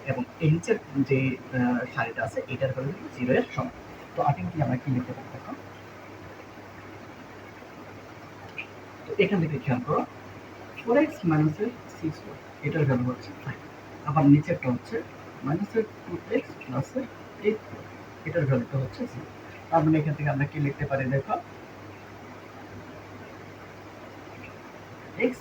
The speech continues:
মাইনাস এর ফোর ওয়াই, এটা হচ্ছে জিরো। উভয় পক্ষকে আমরা মাইনাস এর টু দ্বারা মাল্টিপ্লাই করে, আহ, ভাগ করে দিই। তার মানে এই ক্ষেত্রে বের হইতেছে এক্স এর মান ফোর ওয়াই। তো এক্স এর ভ্যালু যদি তুমি এই ইকুয়েশনটার মধ্যে পুট করো, ইজিলি কিন্তু তুমি ওয়াই এর ভ্যালুটা পাইতেছো।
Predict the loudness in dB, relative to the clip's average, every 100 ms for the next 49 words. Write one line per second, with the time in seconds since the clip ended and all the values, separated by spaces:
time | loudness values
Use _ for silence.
0 | 0 4 6 6 4 -2 -4 -6 -6 -2
1 | -2 -4 -12 -12 -14 -8 -4 2 2 2
2 | -2 -4 -6 -12 -4 6 8 8 6 2
3 | 4 4 4 2 2 -2 -2 0 2 4
4 | 4 4 2 2 0 -4 -4 2 6 6
5 | 2 -6 -14 -12 -10 -10 0 4 4 2
6 | -4 -6 -12 -10 -12 -12 0 4 4 4
7 | 4 2 0 -2 -2 -4 -8 -8 -8 -4
8 | -2 -2 -6 -12 -12 -12 -12 -14 -14 -4
9 | 8 8 10 12 12 12 8 4 6 8
10 | 8 4 -2 -14 -14 -14 -2 4 6 6
11 | 6 6 4 2 2 -2 -2 -2 4 2
12 | 2 -6 2 10 10 10 6 6 6 6
13 | 12 12 12 8 2 0 -4 -6 -10